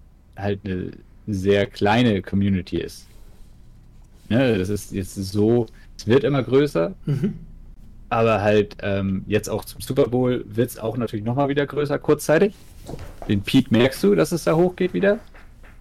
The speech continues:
Speaker 1: Also Regular Season guckt kaum einer, dann geht's halt auf die Playoffs zu, dann steigt's ein bisschen, dann Super Bowl sind wir irgendwo da.
Speaker 2: Ja.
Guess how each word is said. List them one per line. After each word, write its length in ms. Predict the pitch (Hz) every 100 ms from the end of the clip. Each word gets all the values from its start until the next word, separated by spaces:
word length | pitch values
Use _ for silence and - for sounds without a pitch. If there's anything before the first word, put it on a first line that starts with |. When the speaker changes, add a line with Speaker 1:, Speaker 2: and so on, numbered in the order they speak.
| - - - - -
Speaker 1:
Also 240 | 104 92 - -
Regular 360 | 107 113 120 113
Season 260 | 123 117
guckt 200 | - 117
kaum 260 | - 139 151
einer, 340 | 160 160 160
dann 140 | 127 120
geht's 200 | 120 -
halt 120 | 113
auf 100 | -
die 80 | 113
Playoffs 400 | 127 143 143 -
zu, 240 | 151 147
dann 520 | 147 120 120 120 - -
steigt's 400 | - 135 139 147
ein 80 |
bisschen, 420 | 135 139 - 135 131
dann 140 | 117
Super 260 | - 135 127
Bowl 380 | 127 127 120 101
sind 180 | 123
wir 60 | 117
irgendwo 180 | 120 113
da. 340 | 131 151 156 -
Speaker 2:
Ja. 220 | 131 131